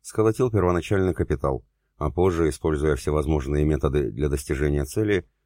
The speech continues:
создал и расширил свою империю. На последнем судебном заседании на меня нахлынули воспоминания о последних минутах мистера Роуза. Роуз закончил писать, достал из футляра личную печать,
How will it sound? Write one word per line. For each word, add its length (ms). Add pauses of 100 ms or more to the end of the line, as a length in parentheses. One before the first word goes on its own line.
создал 520
и 160
расширил 520
свою 380
империю. 460 (520)
На 140
последнем 460
судебном 400
заседании 720
на 140
меня 260
нахлынули 500
воспоминания 840 (200)
о 120
последних 540
минутах 460
мистера 480
Роуза. 400 (1120)
Роуз 460
закончил 500
писать, 480 (160)
достал 400
из 80
футляра 460
личную 400
печать, 420